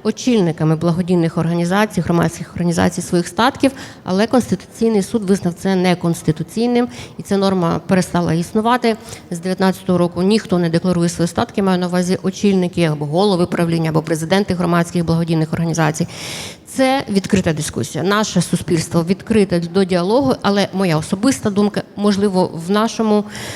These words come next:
ем, сьогоденні дійсно треба мати, держава повинна мати н-, не каральні заходи, ні, але все ж таки й мотивувати, е, благодійні організації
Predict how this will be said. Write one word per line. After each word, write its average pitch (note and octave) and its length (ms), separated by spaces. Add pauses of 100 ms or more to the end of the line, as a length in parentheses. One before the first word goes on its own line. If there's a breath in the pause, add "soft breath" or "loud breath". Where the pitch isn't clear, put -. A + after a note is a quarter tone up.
(300 loud breath)
ем, F3 520 (100)
сьогоденні A3 760
дійсно F#3 500
треба G#3 300
мати, G#3 320 (120)
держава G#3 480 (260)
повинна G#3+ 340
мати F#3 400 (640 loud breath)
н-, B3 260
не B3 240 (500)
каральні A3+ 440
заходи, E3 380
ні, G3 280 (220 loud breath)
але G3+ 160
все B3 300
ж A#3+ 100
таки F#3+ 320 (280 loud breath)
й G3 180 (140)
мотивувати, A#3 1000 (580 loud breath)
е, E3 280
благодійні G3+ 540
організації G3+ 800